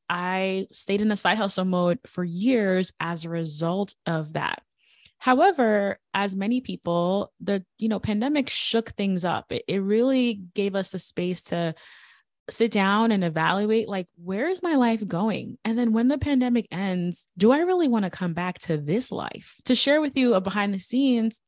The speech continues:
I was also commuting about two hours one way to New York City every single day for years.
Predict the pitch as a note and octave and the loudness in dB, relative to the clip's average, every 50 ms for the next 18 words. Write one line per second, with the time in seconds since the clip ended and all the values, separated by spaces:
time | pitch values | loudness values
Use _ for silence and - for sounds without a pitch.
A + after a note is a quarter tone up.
0 | _ - F#3+ G#3+ A#3 A#3+ A#3 - A3 A#3 A3 - A#3+ A3 - - G#3 G3 G3+ G#3 | _ -2 0 0 0 0 0 -2 -4 -4 -4 -4 -6 -6 -4 -4 -2 -2 -2 0
1 | G3+ G#3 G3+ G3+ G3 G3 - - F3 F3 F#3+ F3+ F3+ F3+ - - - - C4 C#4+ | -2 -2 -2 -2 -2 -4 -4 -6 -6 -4 -2 0 0 -2 -2 -2 0 0 2 4
2 | E4+ G4 F#4+ F4+ E4 C#4+ B3+ G#3+ G3+ G3 G3 F#3+ F3+ D#3+ D#3+ D3+ - - - - | 4 4 2 2 2 2 2 2 2 2 2 2 0 0 -2 -4 -4 -6 -6 -8
3 | G#3+ - _ _ _ - - G#3+ G3 F#3+ F#3 F#3 F3+ E3+ - - F#3 F3+ F#3 F#3 | -8 -10 _ _ _ 0 2 2 2 4 2 2 0 -2 -4 -6 -4 -4 -4 -4
4 | - - F3 E3+ F3 G#3 B3 A#3+ - C#4 C#4 C#4+ D#4 D#4 B3 F#3+ D#3+ D#3 D#3 E3 | -2 -2 -2 0 0 -2 -2 0 2 2 2 4 4 2 2 2 2 2 0 0
5 | G#3+ B3 B3+ - _ _ _ _ - - - G#3+ A3+ G3+ G3 F3 D3+ C#3+ - A#3 | -2 -2 -4 -8 _ _ _ _ -8 -2 2 2 2 2 2 0 0 0 -2 -2
6 | E4 E4+ - - - | -4 -6 -8 -12 -16